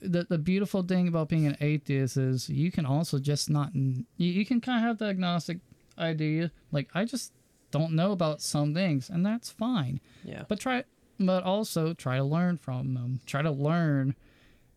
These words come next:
Speaker 1: things and learn different viewpoints. Because, like, my major thing is, yeah, I have my viewpoint, but I wanna learn about other people's viewpoints and see kinda how the mind works.
Speaker 2: Mm-hmm.
Speaker 1: Because to me, it's all in the mind. It's all just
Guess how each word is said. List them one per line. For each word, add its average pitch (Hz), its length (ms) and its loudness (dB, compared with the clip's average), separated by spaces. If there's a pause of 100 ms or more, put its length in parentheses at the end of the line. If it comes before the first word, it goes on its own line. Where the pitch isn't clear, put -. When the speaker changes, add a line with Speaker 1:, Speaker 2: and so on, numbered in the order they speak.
(360)
Speaker 1:
things 147 400 2
and 135 200 2
learn 139 200 2
different 139 300 0
viewpoints. 135 760 -4
Because, 139 320 0
like, 131 220 -2
my 139 220 0
major 135 320 0
thing 135 260 2
is, 131 260 -2
yeah, 175 220 0
I 151 100 2
have 156 160 0
my 156 240 2
viewpoint, 139 480 0
but 131 140 -2
I 135 80 2
wanna 139 220 2
learn 135 400 2 (460)
about 139 260 2
other 139 180 2
people's 127 420 -2
viewpoints 127 580 -2
and 127 100 0
see 127 520 -2
kinda 135 440 -2
how 135 200 -2
the 131 100 2
mind 131 560 0
works. 131 640 -4 (260)
Speaker 2:
Mm-hmm. 117 260 -2 (280)
Speaker 1:
Because 147 320 0
to 151 60 2
me, 160 340 2 (220)
it's - 340 -2 (120)
all 202 320 0
in 170 180 2
the 143 60 2
mind. 131 440 -4 (240)
It's 139 140 -4
all 190 180 0
just 185 260 -2